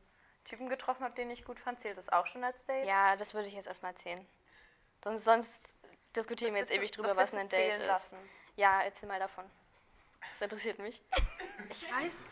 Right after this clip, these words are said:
Speaker 1: ich weiß nicht bewusst, wann ich mich, oh, warte. Also es gab einen Typen, da war ich elf, mit dem war ich dann zusammen.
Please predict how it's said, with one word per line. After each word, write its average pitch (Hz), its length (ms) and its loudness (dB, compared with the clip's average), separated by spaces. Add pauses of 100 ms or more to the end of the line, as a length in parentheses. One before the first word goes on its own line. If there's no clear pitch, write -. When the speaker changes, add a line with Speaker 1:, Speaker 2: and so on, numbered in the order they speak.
Speaker 1:
ich - 240 -6
weiß 349 400 10
nicht 330 300 -2 (2250)
bewusst, 233 640 -4 (1200)
wann 240 160 4
ich 269 120 -10
mich, 262 140 -6 (680)
oh, - 960 -20
warte. 208 240 -18 (2250)
Also 226 200 2
es - 220 -12
gab 262 300 8 (380)
einen 285 280 2
Typen, 339 500 -10
da 240 100 -4
war 214 80 -2
ich 208 80 -8 (160)
elf, 233 320 -4 (400)
mit 226 160 -14
dem 233 200 -8
war 240 80 -4
ich 233 100 -10
dann 233 180 -6
zusammen. 185 520 -2